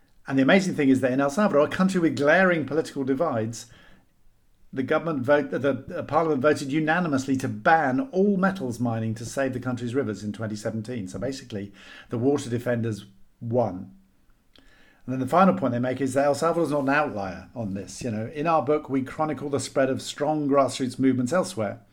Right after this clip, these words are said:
successfully pressuring their governments into restrictions on mining in Costa Rica, Panama, Argentina, Colombia, and the Philippines.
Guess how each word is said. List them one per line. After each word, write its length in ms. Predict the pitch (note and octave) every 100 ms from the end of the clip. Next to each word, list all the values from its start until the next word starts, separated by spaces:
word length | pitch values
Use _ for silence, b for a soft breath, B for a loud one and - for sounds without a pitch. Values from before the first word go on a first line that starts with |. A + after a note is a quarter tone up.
| B B B
successfully 760 | - C3+ - F3+ F#3+ G3 E3+
pressuring 500 | - - D3+ - D3+
their 140 | C3 B2
governments 480 | F3 D#3+ C3 A#2 B2
into 180 | A2+
restrictions 640 | A#2 - - F#3+ - B2+ A#2
on 120 | G#2+
mining 440 | A2+ A#2 A#2+ A#2 B B
in 140 | A#2
Costa 280 | A2 A#2 B2
Rica, 380 | B2 C#3 D3 C#3
Panama, 600 | - C#3 C3+ C3 C3 A#2+ B B B
Argentina, 720 | - A2+ A2 C#3 C#3 C3+ C3+ - -
Colombia, 540 | A#2+ B2+ C3+ B2+ B2
and 100 | A#2+
the 60 | A#2
Philippines. 680 | - C#3+ G#2 F#2+ - -